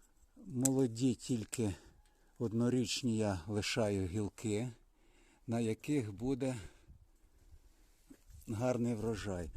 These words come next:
Отут ось на оцій гілці був врожай, а тут вона віддала своє заміщення. Ми тут вирізаємо, забираємо її,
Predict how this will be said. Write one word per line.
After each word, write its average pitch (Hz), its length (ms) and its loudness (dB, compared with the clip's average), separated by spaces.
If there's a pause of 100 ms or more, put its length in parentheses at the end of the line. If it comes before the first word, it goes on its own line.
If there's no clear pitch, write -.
(380)
Отут 123 480 -4
ось - 160 -10
на 110 140 -4
оцій 113 360 -6
гілці 117 540 -6 (1040)
був 120 360 0
врожай, 147 600 0 (640)
а 120 120 0
тут - 300 -4
вона 131 320 2
віддала 123 360 2
своє 107 340 -2
заміщення. 92 720 -4 (640)
Ми 123 180 0
тут - 460 -6
вирізаємо, 117 880 0 (1080)
забираємо 107 840 0
її, 156 360 0